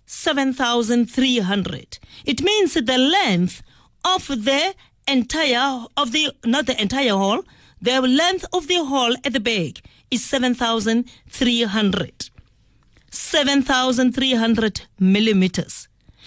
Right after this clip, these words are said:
And the breadth of it is seven thousand one hundred millimeters. This is on the map. The question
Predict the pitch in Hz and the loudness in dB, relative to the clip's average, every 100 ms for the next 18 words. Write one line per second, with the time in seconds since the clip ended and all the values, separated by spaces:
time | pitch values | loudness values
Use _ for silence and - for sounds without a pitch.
0 | - - 294 240 285 233 285 320 381 - | -12 -2 0 2 0 0 0 2 0 -2
1 | - 370 - 302 302 330 - - 294 349 | -4 -4 -4 -2 -2 -2 -6 -4 -2 -2
2 | - - - - - 330 285 269 254 277 | -4 -12 -18 -12 -4 0 2 2 0 0
3 | 269 277 247 294 381 _ _ - 190 226 | 2 2 2 0 -2 _ _ -6 0 2
4 | 247 240 233 233 226 208 - - _ 185 | 2 0 0 -2 -2 -4 -6 -14 _ 2
5 | 196 208 220 233 277 - _ 185 202 196 | 4 4 2 2 0 -6 _ 2 2 0
6 | 180 110 - _ - 403 403 262 262 240 | -2 -4 -12 _ -6 -4 0 2 2 2
7 | 240 196 - - - _ _ _ _ _ | 0 -2 -4 -10 -20 _ _ _ _ _
8 | _ _ _ _ _ _ - _ - 220 | _ _ _ _ _ _ -20 _ -8 -2
9 | 359 359 294 | -2 0 2